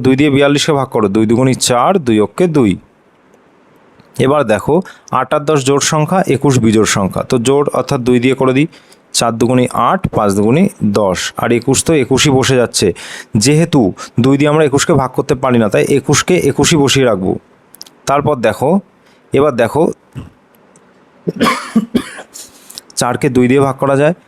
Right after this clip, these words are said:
পাঁচকে পাঁচ আর এক দিয়ে ভাগ করা যায়, একুশকে তিন আর সাত দিয়ে ভাগ করা যায়। তো দেখো তিন দিয়ে ভাগ করছি, তিন দিয়ে চারকে ভাগ করা যায় না, চার বসে যাবে। তিন দিয়ে পাঁচকে ভাগ করা যায় না, পাঁচ বসে যাবে। তিন দিয়ে একুশকে ভাগ করা যায়, তিন সাতা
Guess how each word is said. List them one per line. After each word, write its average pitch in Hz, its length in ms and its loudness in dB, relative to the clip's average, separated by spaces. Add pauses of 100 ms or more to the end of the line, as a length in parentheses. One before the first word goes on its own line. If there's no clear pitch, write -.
(120)
পাঁচকে 117 300 -2 (100)
পাঁচ 117 180 0
আর 127 160 2
এক 117 100 -4
দিয়ে 131 160 2
ভাগ 127 140 -4
করা 135 180 0
যায়, 160 100 2 (140)
একুশকে 139 380 0 (320)
তিন 156 240 4
আর 147 120 2
সাত 131 200 -2
দিয়ে 123 140 2
ভাগ 113 160 -4
করা 95 200 0
যায়। 85 120 -2 (340)
তো - 100 -2
দেখো 120 260 0 (1160)
তিন 170 180 4
দিয়ে 143 160 2
ভাগ 113 160 -4
করছি, - 260 -2 (380)
তিন 147 140 2
দিয়ে 151 160 2
চারকে 143 260 2
ভাগ 139 160 -4
করা 143 120 2
যায় 147 160 2
না, 170 40 2 (100)
চার 113 220 2
বসে 104 220 0
যাবে। 85 180 0 (360)
তিন 143 160 2
দিয়ে 147 180 2
পাঁচকে 131 320 0
ভাগ 139 140 -2
করা 143 180 2
যায় 143 140 2
না, 165 60 2 (120)
পাঁচ 117 140 0 (100)
বসে 104 200 0
যাবে। 90 160 2 (300)
তিন 151 160 2 (100)
দিয়ে 160 160 4
একুশকে 139 340 0
ভাগ 123 140 -2
করা 120 160 0
যায়, 95 180 2
তিন 107 140 2
সাতা 127 280 -2